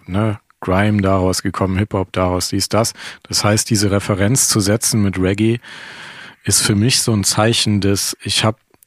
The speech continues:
die Roots irgendwie verstanden, so. Und das ist so,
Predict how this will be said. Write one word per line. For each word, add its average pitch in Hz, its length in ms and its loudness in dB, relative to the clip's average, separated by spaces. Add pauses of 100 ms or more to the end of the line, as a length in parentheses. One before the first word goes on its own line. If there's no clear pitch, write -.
(140)
die 101 120 2
Roots 107 440 2
irgendwie 90 380 -2
verstanden, 82 720 -4
so. 87 140 -8
Und 87 320 -8
das 90 180 0
ist - 220 2
so, 90 400 2